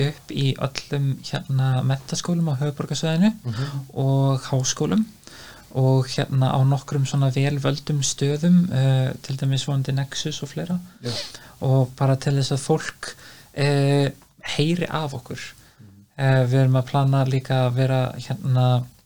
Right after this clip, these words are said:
Speaker 1: ja, vera, hérna, aktífari í Facebook-samræðum, á Discord, eh, vorum að tala um að vera með Instagram
Speaker 3: Já.
Speaker 1: og fleira.
Speaker 2: Já,
Speaker 3: Já,
Speaker 2: það
Speaker 3: já.
Speaker 2: ætlum við, og ég kannski svona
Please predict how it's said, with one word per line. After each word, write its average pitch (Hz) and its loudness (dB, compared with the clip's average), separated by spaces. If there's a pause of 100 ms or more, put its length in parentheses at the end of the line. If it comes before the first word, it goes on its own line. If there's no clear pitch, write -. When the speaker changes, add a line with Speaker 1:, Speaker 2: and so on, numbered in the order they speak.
(760)
Speaker 1:
ja, 127 2
vera, 127 2
hérna, 123 0
aktífari 156 0 (480)
í 131 0
Facebook-samræðum, 147 0
á 127 4
Discord, 143 -2 (360)
eh, 127 2
vorum 123 2
að 123 0
tala 135 -2
um 131 2
að 127 2
vera 127 0
með 123 -2
Instagram 175 0 (640)
Speaker 3:
Já. 127 0 (440)
Speaker 1:
og 135 0
fleira. 139 -6 (360)
Speaker 2:
Já, 131 -8
Speaker 3:
Já, 110 0
Speaker 2:
það 131 2
Speaker 3:
já. - -
Speaker 2:
ætlum 127 -2
við, - -12 (460)
og 123 2
ég 123 2
kannski 120 0
svona 107 -2